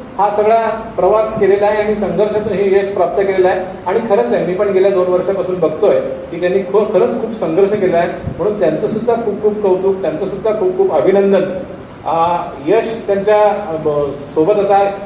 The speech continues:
एका मागून एक आलेलं आहे. काही दिवसांपूर्वी त्या डॉक्टरेट पण झाल्या, लगेच आता सेट नेट पण त्या, सेटही त्या पास झालेल्या आहे. आणि एक विद्यार्थ्यांनी म्हणाले की, "केल्याने होत आहे रे, आधी केलेच पाहिजे." म्हणून या उक्तीप्रमाणे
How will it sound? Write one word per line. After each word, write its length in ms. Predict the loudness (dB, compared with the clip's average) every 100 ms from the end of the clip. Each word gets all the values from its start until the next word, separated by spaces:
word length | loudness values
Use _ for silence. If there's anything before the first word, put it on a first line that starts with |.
| -6
एका 180 | -2 0
मागून 260 | 2 2 2
एक 120 | 2
आलेलं 280 | 2 4 2
आहे. 540 | 2 -2 -4 -10 -14 -10 -4
काही 160 | -2
दिवसांपूर्वी 560 | -2 0 0 0 2 4
त्या 100 | 4
डॉक्टरेट 460 | 2 2 2 2
पण 120 | 0 0
झाल्या, 260 | 2 2 0 -2
लगेच 280 | 0 2 2
आता 480 | 0 0 0 -6 -14 -12 -6
सेट 320 | -2 -2 0
नेट 220 | 0 2
पण 140 | 0 2
त्या, 160 | 2
सेटही 400 | 2 0 2 0
त्या 80 | 0
पास 280 | 0 0 2
झालेल्या 340 | 2 2 2
आहे. 360 | 2 0 -6 -12 -14 -16 -18 -18 -8
आणि 340 | -2 2 2 0 -4 -4
एक 140 | -4
विद्यार्थ्यांनी 460 | 0 2 2 2 0
म्हणाले 240 | 0 0
की, 180 | -2 0
"केल्याने 340 | 2 4 2
होत 260 | 2 2 2
आहे 120 | 2
रे, 60 | 2
आधी 180 | 0 -2
केलेच 420 | 0 2 2 0
पाहिजे." 240 | 2 2
म्हणून 540 | 0 0 -2 -6 -4 0
या 280 | 0 0 -2
उक्तीप्रमाणे 760 | -6 -10 -2 0 0 0